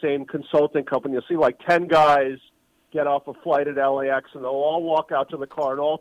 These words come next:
ten of them will pull out their phones, and each one of them will order their own Uber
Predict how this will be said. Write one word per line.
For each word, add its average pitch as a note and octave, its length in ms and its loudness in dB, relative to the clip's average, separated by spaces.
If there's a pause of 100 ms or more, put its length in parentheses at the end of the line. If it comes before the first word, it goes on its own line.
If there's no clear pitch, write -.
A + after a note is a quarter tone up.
ten D#3+ 160 -2
of E3 80 -2
them D3+ 160 -6
will C3 100 -4
pull D3 240 -4
out C#3 160 -2
their B2+ 120 -6
phones, C3+ 460 -6
and F#3 80 -12 (300)
each F3+ 240 -8
one E3+ 240 4
of E3 100 4
them D3+ 140 4
will C#3 140 4
order D3+ 380 2
their C#3 200 0
own D#3+ 220 0
Uber D3 640 2